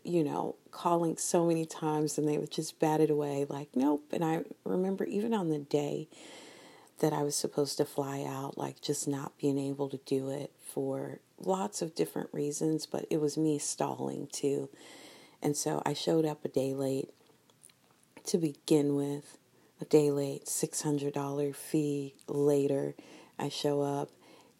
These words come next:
and, um, I remember people asking me, like, "What are you so afraid of,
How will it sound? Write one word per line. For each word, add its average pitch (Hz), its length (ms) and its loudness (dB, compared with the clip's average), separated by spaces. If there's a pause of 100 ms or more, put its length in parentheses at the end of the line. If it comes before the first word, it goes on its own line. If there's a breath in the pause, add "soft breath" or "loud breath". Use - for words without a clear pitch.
and, 147 580 2 (680)
um, 147 640 0 (1080)
I 165 100 2
remember 156 460 4
people 151 420 -4
asking 147 440 -2
me, 147 140 -2
like, - 260 -10
"What 175 140 -2
are 196 40 -2
you 208 140 -2
so 190 320 -4
afraid 170 420 -2
of, 160 320 -6